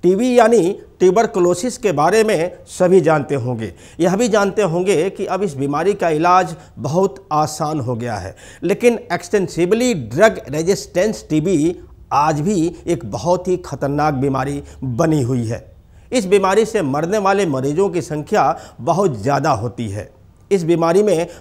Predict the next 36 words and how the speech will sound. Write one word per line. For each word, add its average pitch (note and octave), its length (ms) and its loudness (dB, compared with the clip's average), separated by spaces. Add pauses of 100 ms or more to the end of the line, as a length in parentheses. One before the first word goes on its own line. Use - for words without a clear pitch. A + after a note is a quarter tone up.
(140)
किसी F#3 260 0
भी G#3 140 2
दवा D#3 320 2
का F#3+ 140 2
असर F3+ 200 0
होना E3+ 260 0 (320)
बंद C#3+ 340 0
हो C#3+ 120 0
जाता C3 300 -2
है, A2+ 220 -6 (260)
लेकिन G#3+ 300 2 (140)
अमेरिका G3 480 2
के A#3 180 0
डॉक्टरों D3+ 440 2
ने F3+ 140 0 (220)
इस D3+ 120 -4
बीमारी C#3+ 400 0
से F3+ 160 -6
निपटने C3 540 -2
के A3 140 2
लिए G#3+ 260 2 (320)
दवाएं E3 520 2 (240)
बना E3+ 320 4
ली D#3 180 2
हैं। C#3 180 -2 (540)
देखिए F#3+ 440 2 (280)
एक E3 180 -2
खास D#3+ 360 -2
रिपोर्ट। C3 400 -6 (880)
आमतौर A#3 560 4
पर G#3 260 4 (240)
टीबी F3+ 320 0
को F#3 260 2 (260)
ट्यूबरकुलोसिस F3 840 0
के - 140 0
अलावा D#3+ 640 2